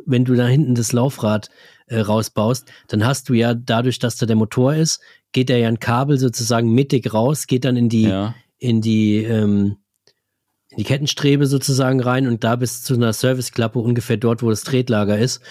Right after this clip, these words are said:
Speaker 1: Und wenn du jetzt beispielsweise, glaub ich, passiert dir zum, äh,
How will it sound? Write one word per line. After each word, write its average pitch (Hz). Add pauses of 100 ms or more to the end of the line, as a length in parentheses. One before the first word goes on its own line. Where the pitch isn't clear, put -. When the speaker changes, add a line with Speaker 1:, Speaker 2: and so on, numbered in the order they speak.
(380)
Speaker 1:
Und 113
wenn 120
du 127
jetzt -
beispielsweise, 123
glaub 123
ich, - (760)
passiert -
dir 123
zum, 117
äh, 113